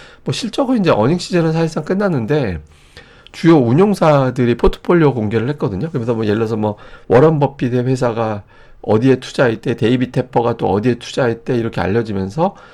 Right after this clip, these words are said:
관련된 종목군들이 급등을 하고, 또 지분을 줄였다더라 하는 종목은 또 주춤하고, 이런 이제 변동성이 나왔고요. 그리고 특징주로는 이제 뭐, 반도체주가,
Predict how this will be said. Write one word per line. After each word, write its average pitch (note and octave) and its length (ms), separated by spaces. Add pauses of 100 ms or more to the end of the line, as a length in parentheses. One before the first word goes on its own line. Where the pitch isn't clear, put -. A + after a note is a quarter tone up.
(160)
관련된 A#2+ 420
종목군들이 A2 600
급등을 - 400
하고, G2+ 340
또 B2 120
지분을 B2+ 460
줄였다더라 A#2+ 640
하는 A#2 180
종목은 A2+ 380
또 G#2 200 (260)
주춤하고, G2+ 560
이런 A2+ 180
이제 G2 120
변동성이 A2 520
나왔고요. G#2+ 500 (500)
그리고 C#3+ 240
특징주로는 F3 640
이제 A2+ 240 (380)
뭐, F#2+ 120
반도체주가, C3 920